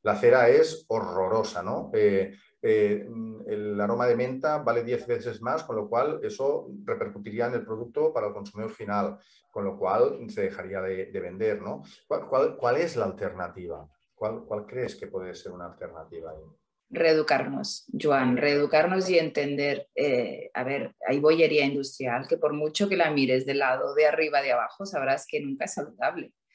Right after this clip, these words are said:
Speaker 1: Ya.
Speaker 2: Ahí sí que es verdad que hay una industria que no, hipotéticamente lo está haciendo bien. Te digo
Speaker 1: Ujú.
Speaker 2: hipotéticamente porque ya hemos entrado en ese bucle, ¿no?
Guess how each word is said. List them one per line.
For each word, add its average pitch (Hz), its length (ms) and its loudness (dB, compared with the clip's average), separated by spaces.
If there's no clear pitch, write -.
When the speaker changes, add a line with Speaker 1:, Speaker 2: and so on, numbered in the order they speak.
Speaker 1:
Ya. - 100 -4
Speaker 2:
Ahí 185 180 4
sí 269 180 -2
que 151 80 2
es 143 140 -2
verdad 117 380 -2
que 131 80 -2
hay 131 140 4
una 139 140 4
industria 135 760 2
que 131 220 2
no, 131 500 2
hipotéticamente 143 840 2
lo 135 80 0
está 131 180 -4
haciendo 131 340 0
bien. 123 360 -4
Te 127 100 0
digo 131 120 2
Speaker 1:
Ujú. 135 100 2
Speaker 2:
hipotéticamente 143 640 2
porque 165 200 4
ya 151 60 8
hemos 165 180 -2
entrado 156 360 2
en 139 80 -2
ese 135 200 -8
bucle, 156 380 -4
¿no? - 200 -2